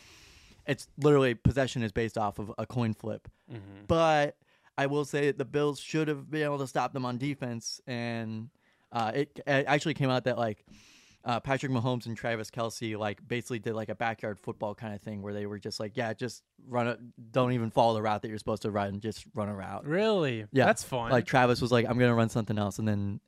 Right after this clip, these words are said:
Speaker 1: and then, uh, right before Patrick Mahomes snapped the ball, he was like, "Do it, do it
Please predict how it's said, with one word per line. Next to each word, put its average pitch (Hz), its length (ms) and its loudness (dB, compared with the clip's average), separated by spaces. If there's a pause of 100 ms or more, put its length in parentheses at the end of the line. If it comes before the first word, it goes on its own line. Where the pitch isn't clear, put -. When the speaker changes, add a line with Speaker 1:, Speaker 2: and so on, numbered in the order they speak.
(120)
Speaker 1:
and 110 180 2
then, 107 340 0
uh, 107 180 4
right 117 180 2
before 107 480 0 (340)
Patrick 120 300 2
Mahomes 110 240 -2
snapped 113 220 -6
the 117 40 -8
ball, 104 240 2
he 110 140 4
was 107 160 4
like, 101 200 2
"Do 127 160 12
it, 107 120 6 (100)
do 117 160 8
it 104 140 0